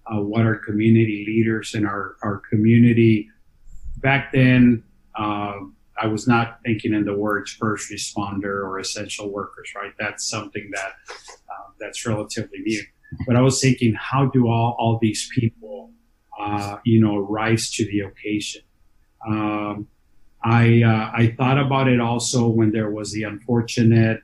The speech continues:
uh, loss of life of the shooting in San Bernardino County. Uh, how do you as an elected official deal with the people's security, uh, with, uh, broken families, with the loss? What can you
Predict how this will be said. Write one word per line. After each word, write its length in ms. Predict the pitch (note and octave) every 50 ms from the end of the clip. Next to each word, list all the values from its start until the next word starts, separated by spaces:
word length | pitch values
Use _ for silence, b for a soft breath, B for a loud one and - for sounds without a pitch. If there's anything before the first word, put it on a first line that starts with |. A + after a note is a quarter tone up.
| -
uh, 480 | A#2 G#2+ G#2+ G#2 G#2 G#2 G2+ G2+ G#2 G2+ G2+
loss 400 | G#2 G#2+ A2 A2+ A2+ A2+ - -
of 220 | A#2+ A2+ G#2+ G#2 - A2
life 360 | G#2+ G#2+ A2 A2 A2 A2 G#2+ - _ - A#2
of 220 | A2 G#2+ G#2 -
the 100 | A2 G2+
shooting 600 | - - - A#2+ A#2 A2+ A2+ A2 G#2+ G#2+ G#2 G#2 - _ _ _ _ -
in 120 | A#2+ A2+
San 300 | A2 - - A#2+ A2+ A2+
Bernardino 560 | A2 A#2 G#2+ A2 A2 G#2 G#2+ G#2+ G#2 G#2 G2+ G2+ - -
County. 380 | G#2+ G#2 G2+ G2+ G2 G2 - _ _ _ _ _ - _ _ _ _ _ G#2+
Uh, 180 | G#2+ G#2 G#2 G#2+ G#2
how 420 | - - - C3 C3+ C3+ C3+ C#3
do 180 | C3 B2 B2+ B2+
you 380 | B2 A2+ A2 B2 B2+ B2 B2 A#2+
as 180 | A#2 - - A#2+
an 140 | A2 G#2+
elected 420 | G#2+ G#2+ A2 A2 A2+ - - A#2+ A2+
official 600 | G#2 - - - B2 A#2 A2+ - - A#2 G#2+ G2+ - -
deal 360 | A2 A2 A2+ A#2 A#2 A#2+ A2
with 300 | A#2 A2+ G#2+ G2+ - _
the 320 | - G#2 G2+ G2+ G2+ G2 - -
people's 400 | - C3+ B2 - - C3 B2+ -
security, 840 | - A2+ G#2+ - - - A2+ A2+ A2+ A2+ A2 A2+ A2 A2 G#2+ G#2+ G#2 b b b b b b b b - - G#2
uh, 300 | G#2 G#2 G#2 G#2 G2+ G2+
with, 340 | G2 - A2 G#2 G2 - - -
uh, 360 | A2 G#2+ G#2+ G#2 G#2 G#2 G#2 - _ _
broken 480 | - A2+ A#2+ A#2 - - A#2+ A#2 A2+ -
families, 720 | - A2+ A2 A2+ A2+ A2+ A2+ A2 A2 G#2+ G#2+ G#2 - -
with 180 | G#2+ G2+ - -
the 100 | - G2+
loss? 760 | F#2+ F#2+ G2 G2 G#2+ G#2+ A2 A2 A2 A2 G#2+ - - - - b b b b b b b _ -
What 460 | G#2+ G#2+ A#2 A#2 B2 C3+ C3+ - -
can 240 | - C#3 C3 B2 A#2+
you 140 | A#2 B2+